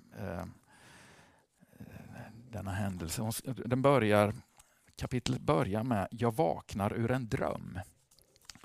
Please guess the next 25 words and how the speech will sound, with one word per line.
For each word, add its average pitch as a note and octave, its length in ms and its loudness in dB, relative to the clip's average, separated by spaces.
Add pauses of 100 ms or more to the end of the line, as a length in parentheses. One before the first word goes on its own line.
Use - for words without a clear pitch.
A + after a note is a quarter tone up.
(800)
Alltså B2+ 220 2
det, A#2+ 160 6 (320)
det A#2 60 2
är A2+ 40 4
ju A#2 60 4
också A#2 240 2
en, G#2 80 0
en G#2+ 220 -2
slags - 240 -2
metareflektion A#2 800 0
här F#2 160 2
då, E2 160 -4
ut G#2+ 220 -6
ur G#2+ 60 -4
fiktionen G2 500 -8
in F2+ 320 -8
i, - 200 -6
i F#2 240 -12
f-, - 200 -18
fakta - 460 -8
här. G2+ 200 -6 (540)
Men B2+ 160 6
alltså D3 200 8
för F3 120 0
mig, F3+ 400 8